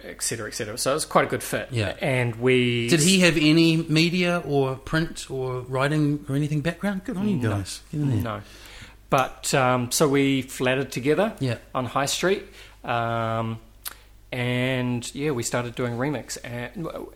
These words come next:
Speaker 1: no, we had no idea what we were doing
Speaker 2: Yeah.
Speaker 1: in terms of how to make a magazine,
Speaker 2: Yeah.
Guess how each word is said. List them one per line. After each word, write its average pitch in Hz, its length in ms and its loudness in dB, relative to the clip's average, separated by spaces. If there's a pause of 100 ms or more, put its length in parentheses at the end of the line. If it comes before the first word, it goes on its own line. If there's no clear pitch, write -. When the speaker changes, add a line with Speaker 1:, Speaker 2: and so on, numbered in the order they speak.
(140)
Speaker 1:
no, 104 160 -8
we 147 200 -4
had 156 180 -2 (180)
no 165 300 -2
idea 113 260 -4
what 110 200 -6
we 110 100 -6
were 101 100 -8
doing 110 420 -6 (120)
Speaker 2:
Yeah. 117 180 -2
Speaker 1:
in 110 60 -4
terms 113 300 -6
of 113 80 -6
how 113 120 -2
to 110 80 -4
make 107 180 -8
a 104 40 -10
magazine, 104 640 -6
Speaker 2:
Yeah. 120 80 0